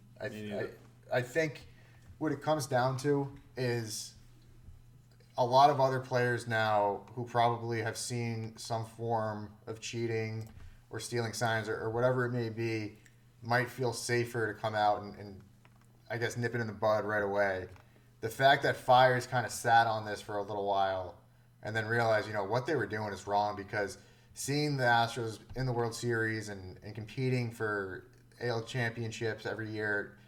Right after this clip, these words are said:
Speaker 1: it must have just kinda left a sour taste in his mouth. So I, I respect him more for actually snitch-, not snitching, I don't wanna use that word, but I guess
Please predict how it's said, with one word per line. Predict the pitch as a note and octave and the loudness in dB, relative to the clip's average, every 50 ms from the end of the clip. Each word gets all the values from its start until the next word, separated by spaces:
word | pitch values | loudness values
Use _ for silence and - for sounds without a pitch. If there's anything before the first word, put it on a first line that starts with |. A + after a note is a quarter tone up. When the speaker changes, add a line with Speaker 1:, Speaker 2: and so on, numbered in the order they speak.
| - - _ - - | -20 -20 _ -12 -8
Speaker 1:
it | G#2 B2+ | -4 0
must | D3 F3+ G3+ G3 | 2 2 2 0
have | G3 C#3 | -2 -4
just | A#2+ A#2 G#2 - - | -4 -4 -4 -4 -2
kinda | C3 A#2+ A2 G#2 F#2+ G2 | 0 0 0 0 -2 -4
left | A2+ A#2+ A2 G#2 | -4 -4 -4 -4
a | F#2+ | -6
sour | - - A#2+ A2 G#2 G2+ | -2 2 2 2 2 2
taste | G2+ - A2 A2+ G#2+ - | -2 -4 -4 -4 -4 -6
in | G#2+ | -8
his | F#2+ F#2 | -10 -6
mouth. | A2 G#2+ G2 G2 F#2+ | -4 -2 -2 -2 -4
So | - A#2+ A2 | -2 0 2
I, | G2+ A#2 C#3+ E3 D#3+ D#3 - - - - | 4 4 4 4 2 -2 -10 -14 -2 2
I | A2+ E3 | 2 2
respect | F#3 B2+ - - - - - C3 B2+ B2+ - - | 2 2 -2 -4 -6 0 2 2 2 2 0 -4
him | A#2 G#2 G2 F#2+ F#2 - - - - - - - | -8 -6 -8 -8 -12 -16 -20 -20 -20 -20 -16 -10
more | A#2+ A2+ A#2+ B2 B2+ B2+ B2 | -6 -2 0 2 2 2 2
for | - - A#2 A2+ | 2 0 0 2
actually | A2 A2 G#2+ - - G#2+ G#2 | 4 4 2 2 -2 -6 -8
snitch-, | G2 - - - A#2+ A#2 - - - | -6 -6 -6 -4 -4 -6 -6 -8 -6
not | B2+ D#3 D3+ C#3 | -2 -2 -2 -2
snitching, | - - C#3+ C#3+ C3+ - - A#2 | -2 -4 -6 -4 -4 -4 -4 -2
I | G#2+ | -2
don't | A2+ A#2 | 0 0
wanna | A#2+ A#2+ | 0 -2
use | A#2 G#2 | -2 -2
that | G#2 G2 E2 F#2 | -2 -2 -2 -2
word, | G#2+ G#2 G2+ G2 G2+ | -4 -4 -4 -4 -4
but | G2+ G2 F#2 - - - - - - - - - - | -4 -4 -4 -6 -10 -20 -20 -20 -20 -20 -20 -14 -8
I | - B2 | -4 0
guess | C#3+ D#3+ D3+ - - - | 2 2 2 0 -2 -8